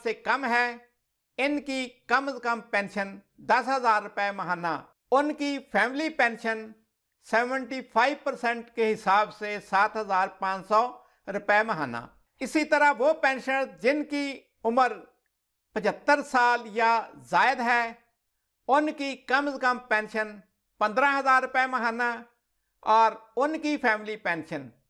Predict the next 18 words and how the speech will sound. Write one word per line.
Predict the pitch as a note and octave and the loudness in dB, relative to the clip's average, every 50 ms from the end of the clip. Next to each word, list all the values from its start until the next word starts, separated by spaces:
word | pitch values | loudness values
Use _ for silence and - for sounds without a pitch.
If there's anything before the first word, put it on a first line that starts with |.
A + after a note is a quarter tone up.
| _ _ - | _ _ -14
ग्यारह | D3 C3+ G3 G#3 A3 A#3 B3+ B3+ | -6 0 2 2 4 4 2 0
हज़ार | B3 B3+ A#3+ A3 G#3 G#3 G#3+ G#3+ G3+ F3+ D#3+ | 0 0 0 2 2 4 4 2 0 -4 -6
दो | F#3 G#3 A3+ A3 | -2 -2 -2 -2
सौ | A3 - G3+ G3 G3 | 0 0 2 2 2
पचास | G3 - G3+ - - G#3+ A3+ A3 G#3+ A3 | 0 -4 -10 -2 0 2 2 2 0 -4
रुपये | G#3 G3 - F#3+ F#3+ F#3 F#3 | -10 -8 -2 -2 -2 -2 -2
माहाना | F#3 E3+ D3 D3+ C#3 C#3 D3 C3+ | -4 -6 -4 -4 -2 -2 -2 -2
है। | C3 B2+ A2 G2 - _ _ _ _ - | -2 -2 -4 -6 -10 _ _ _ _ -4
इसके | B3+ B3+ - - D4+ | -4 -4 0 2 2
अलावा | D4+ D4 D4 D4 D4+ D4+ D4 | 4 6 6 4 6 4 2
वो | A#3 A3+ C4+ D#4+ D#4 D#4+ | 2 4 4 4 2 2
पेंशनर | - C#4 C4+ C4+ A#3+ G3+ C4 C#4 C#4 C4 A3 F3+ - | 0 0 0 0 -2 -4 -2 -2 -2 -2 -6 -6 -2
जिनकी | A#3+ C#4+ D4+ D4+ D4 D4 D4 | -2 -2 -2 -2 -6 -6 -6
उम्र | C#4 B3+ B3+ C4 C4 B3+ B3 - - | -6 -2 0 0 0 0 -2 -10 -12
पचासी | B3 A#3+ - C4 B3 A#3 - - D#4+ D4 | -10 -4 0 0 0 0 0 -4 -6 -6
साल | D4 - - C4 A#3+ A#3+ A#3 G#3 | -6 -4 -2 0 2 2 2 2
है | G3+ G#3+ G#3+ G#3+ G#3+ G#3+ - _ _ _ _ _ _ _ _ _ - | 2 2 2 0 -2 -6 -12 _ _ _ _ _ _ _ _ _ -20
या | C3+ C#3 C#3+ G3 A#3+ | -16 -6 0 2 4